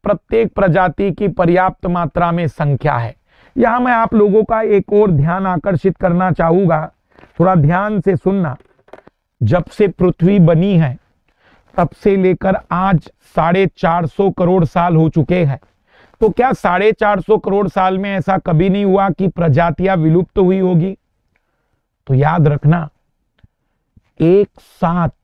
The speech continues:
पचास और साठ प्रतिशत विश्व की अलग-अलग जीव जंतुओं की प्रजातियां खत्म होती गई हैं, ऐसा इस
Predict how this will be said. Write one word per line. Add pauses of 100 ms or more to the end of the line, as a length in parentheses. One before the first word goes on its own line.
(640)
पचास
और
साठ
प्रतिशत
विश्व
की (100)
अलग-अलग
जीव
जंतुओं
की
प्रजातियां (800)
खत्म
होती
गई
हैं, (440)
ऐसा
इस